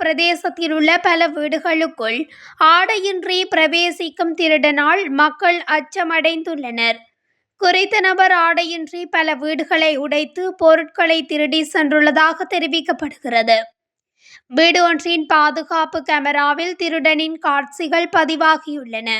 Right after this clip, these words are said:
அதிகாலையில் வீடொன்றின் சமையலறைக்குள் புகுந்த இந்த நபர் அங்கிருந்த இளம் பெண்ணை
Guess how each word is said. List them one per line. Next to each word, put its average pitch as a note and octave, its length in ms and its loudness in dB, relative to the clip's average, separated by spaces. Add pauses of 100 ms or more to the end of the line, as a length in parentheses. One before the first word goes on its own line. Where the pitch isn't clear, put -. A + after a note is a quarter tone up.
(960)
அதிகாலையில் F#4 800 2
வீடொன்றின் E4+ 640 -4
சமையலறைக்குள் D#4+ 880 2
புகுந்த D#4 360 0
இந்த D#4 240 0
நபர் D4 420 -2 (420)
அங்கிருந்த G4 580 0 (160)
இளம் E4+ 320 0
பெண்ணை E4 320 0